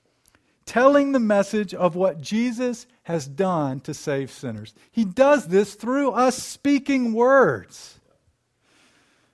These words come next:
And friends, this is why the resurrection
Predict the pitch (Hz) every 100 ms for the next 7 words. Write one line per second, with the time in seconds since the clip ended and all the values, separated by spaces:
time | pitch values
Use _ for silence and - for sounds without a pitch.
0 | _ _ - 143 156 147 139 165 - 151
1 | 127 139 139 127 123 127 - 127 131 139
2 | 156 139 117 - - 117 117